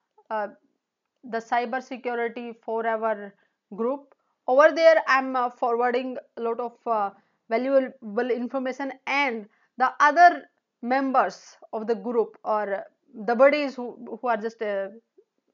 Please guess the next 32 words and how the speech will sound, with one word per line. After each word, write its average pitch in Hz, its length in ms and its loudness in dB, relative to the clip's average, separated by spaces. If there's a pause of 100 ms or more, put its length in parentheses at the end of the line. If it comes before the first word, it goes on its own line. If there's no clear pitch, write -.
(160)
on 226 160 -4
the 226 60 -8
same 277 260 -6
platform 220 640 -6 (320)
where 247 240 0
you 233 360 -6
are, 185 340 -8 (340)
you 226 100 -8
can 240 160 -6
discuss 233 340 -6
a - 20 -12
lot 220 140 -4
of 214 200 -14
things 233 240 -10
with 180 240 -12
them, 202 340 -8 (460)
uh, 202 300 0
on 214 180 -10
Cybersecurity 196 760 -10
Forever. - 500 -20 (800)
Okay, 233 280 -12 (420)
so 294 440 0 (500)
in 269 120 -2
the 262 80 2
next 269 460 0
session, 302 500 0 (200)
I 247 140 -4
will 254 260 -8
discuss 254 600 -6
about 214 500 -6 (360)
how 277 300 2
to 381 140 0